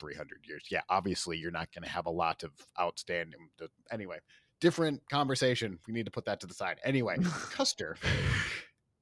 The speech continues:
Speaker 1: Custer really, really wants his command. But he's, honestly, he's just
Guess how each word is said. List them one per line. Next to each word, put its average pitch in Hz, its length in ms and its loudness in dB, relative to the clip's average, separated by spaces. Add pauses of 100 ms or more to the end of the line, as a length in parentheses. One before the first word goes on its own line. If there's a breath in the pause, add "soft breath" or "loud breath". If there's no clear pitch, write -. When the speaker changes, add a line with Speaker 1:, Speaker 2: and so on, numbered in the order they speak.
(1200)
Speaker 1:
Custer 214 360 6
really, 156 300 8
really 139 260 8
wants 107 280 4
his 95 140 -2
command. 78 400 -4 (600 soft breath)
But 127 320 2
he's, 120 640 0 (140)
honestly, 123 400 0
he's 117 220 -4
just 131 200 -2